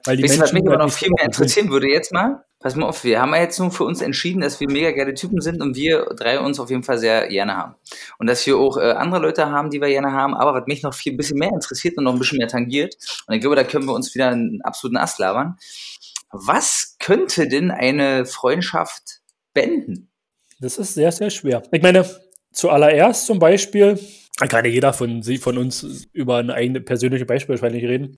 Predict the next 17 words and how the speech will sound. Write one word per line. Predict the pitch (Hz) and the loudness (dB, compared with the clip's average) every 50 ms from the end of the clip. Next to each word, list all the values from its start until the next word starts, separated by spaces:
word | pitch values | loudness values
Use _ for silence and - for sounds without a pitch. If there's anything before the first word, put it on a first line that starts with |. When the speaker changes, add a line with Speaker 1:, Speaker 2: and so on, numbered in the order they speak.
| _ - | _ 4
Speaker 1:
Wenn | 170 202 | 4 4
eine | 294 | 6
Person | - - 196 170 151 175 202 233 220 | 6 8 6 8 10 10 10 10 10
sich | 214 233 226 220 - 165 | 8 4 2 2 0 0
richtig | 175 190 - - 214 170 - - _ _ - | 0 0 0 -2 -4 -4 -6 -12 _ _ 0
verändert | - 165 151 131 123 139 127 | 2 4 4 4 4 2 2
hat, | 123 113 - | 2 0 0
stark | - - 135 - - | 2 0 0 2 2
verändert. | 143 131 127 123 120 101 98 - _ _ _ _ - - | 2 2 2 0 -2 -4 -6 -8 _ _ _ _ -8 -2
Und | - 156 135 | 0 0 2
Speaker 2:
Mhm. | - | 4
Speaker 1:
wie | 208 220 | 2 4
verändert | - 175 170 180 208 240 233 - | 6 6 6 8 8 6 6 6
sich | 240 233 - | 4 2 4
eine | 226 208 | 4 4
Person | - 190 170 151 175 196 226 226 | 6 6 6 8 8 8 8 6
zumeist | 214 - - 190 165 147 151 196 254 233 - - - _ | 4 0 0 4 8 8 8 8 8 4 0 -4 -6 _